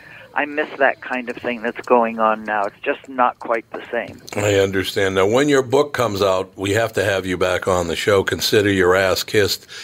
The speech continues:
Speaker 2: Needs to be
Speaker 1: Now,
Speaker 2: covered
Speaker 1: you heard
Speaker 2: in
Speaker 1: that,
Speaker 2: full.
Speaker 1: folks. He asked me back. You promised me now.
Speaker 2: I will promise you. I would love to have you come. Matter of fact, you can bring Debbie Reynolds with you, and we'll just talk about how when I was a little boy, I got to look at both of you and go, "I really like women." <laughs>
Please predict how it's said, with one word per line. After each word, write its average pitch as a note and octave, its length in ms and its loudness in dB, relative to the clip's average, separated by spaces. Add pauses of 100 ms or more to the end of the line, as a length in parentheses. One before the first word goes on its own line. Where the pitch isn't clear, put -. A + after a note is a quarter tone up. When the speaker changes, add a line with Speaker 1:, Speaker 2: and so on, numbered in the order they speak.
(140)
Speaker 2:
Needs C#3 420 0
to A#2+ 80 -4
be A2 100 -4
Speaker 1:
Now, F3 120 6
Speaker 2:
covered F3 120 2
Speaker 1:
you G#3+ 100 4
heard C5+ 220 4
Speaker 2:
in - 40 -14
Speaker 1:
that, G#3 140 2
Speaker 2:
full. E3 120 -4
Speaker 1:
folks. F3+ 300 0
He G3 140 0
asked G#3 240 4
me G#3+ 120 -8
back. G3 440 2
You F3+ 60 -2
promised A3 480 0
me D#3 120 -6
now. B2+ 280 0
Speaker 2:
I A#2+ 340 2
will A2+ 180 0
promise G#2+ 480 -2
you. G2+ 140 0
I G#2 60 0
would G2 160 -2
love A2 360 2
to G#2 80 -2
have G2+ 160 -2
you F#2+ 80 -6
come. F#2 160 -4 (280)
Matter D3 180 2
of B2 80 -2
fact, C3 200 0
you B2+ 80 -6
can G#2+ 180 -4
bring A2 380 2
Debbie A2+ 280 2
Reynolds G#2+ 400 2
with G2+ 240 2
you, G2+ 100 2
and F#2+ 100 0
we'll F#2 120 4
just F2+ 180 -2
talk F#2 280 2
about F2 420 2
how F2 500 2 (680)
when F#2 200 -2
I G#2+ 80 2
was G2+ 160 0
a G2 60 0
little G2 240 0
boy, F#2+ 280 4
I F#2 100 0
got F#2 240 0
to F#2 180 0
look F#2+ 240 -2
at F#2 100 -2
both G2 220 2
of F#2 60 -6
you F#2+ 120 -2
and F#2 80 -4
go, F2 260 0 (120)
"I F3+ 220 0
really C3+ 280 0
like C#3 300 -2
women." E2+ 360 -6
<laughs> - 40 -20